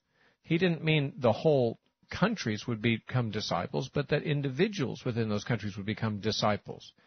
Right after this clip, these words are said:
A nation cannot become a disciple, although a nation could be made up predominantly of disciples, perhaps, but disciples are individual people. Yet Jesus said, "Go and make disciples of all nations." Uh,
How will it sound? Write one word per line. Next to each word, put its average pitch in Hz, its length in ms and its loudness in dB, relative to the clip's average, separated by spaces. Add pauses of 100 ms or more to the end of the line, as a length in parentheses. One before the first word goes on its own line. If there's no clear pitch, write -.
(380)
A 131 80 2
nation 135 480 2
cannot 120 320 0
become 113 380 -4
a 123 100 2
disciple, 104 720 -2 (380)
although 127 260 6
a 117 60 4
nation 123 400 0
could 120 120 -4
be 113 120 2
made 104 180 2
up 117 140 0
predominantly 113 640 0
of 202 160 0
disciples, 165 680 -4
perhaps, 110 460 -4
but 127 200 2 (440)
disciples 170 580 2
are 156 120 4
individual 139 420 0
people. - 460 -2 (360)
Yet 147 200 2
Jesus 143 400 0
said, 127 180 2
"Go 135 120 4
and 131 60 2
make 127 200 0
disciples 110 560 -2
of 104 100 -2
all 104 160 4
nations." - 640 -4 (640)
Uh, 113 340 4